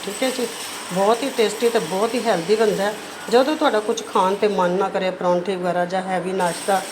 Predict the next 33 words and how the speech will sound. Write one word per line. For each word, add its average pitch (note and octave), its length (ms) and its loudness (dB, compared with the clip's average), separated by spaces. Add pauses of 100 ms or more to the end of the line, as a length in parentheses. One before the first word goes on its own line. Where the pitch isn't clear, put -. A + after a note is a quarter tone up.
(280)
ਔਰ A#3 100 6
ਕੁਝ C4 220 0
ਕਰਨ B3 320 4
'ਤੇ C#4 120 0
ਦਿਲ A3+ 240 2
ਵੀ A#3+ 100 2
ਨਹੀਂ A#3+ 120 4
ਕਰਦਾ, G#3 420 4 (120)
ਤਾਂ A#3+ 160 6
ਵੀ C#4 120 4
ਇਹ C4+ 120 2
ਦੋ A3+ 240 6
ਮਿੰਟ A#3 200 2
'ਚ A3+ 100 0
ਬਣ F#3+ 280 0
ਜਾਂਦਾ। D#3 320 -4 (800)
ਤੇ A3+ 320 6 (220)
ਰਿਲੈਕਸ A3 500 4
ਹੋ A#3 80 4
ਕੇ G#3 120 -2
ਤੁਸੀਂ G#3 280 0
ਆਰਾਮ A#3+ 480 4
ਨਾਲ A#3 160 2
ਬਣਾ G3 280 0
ਸਕਦੇ F#3 380 -6
ਹੋ। G3 80 -4
ਬ੍ਰੈਡ F3 360 -4
ਘਰ F#3+ 220 -2
'ਚ - 220 -10
ਆਮ F#3 180 -2
ਪਈ F#3 300 -2
ਹੁੰਦੀ F3+ 320 -2
ਹੈ, F#3 60 -4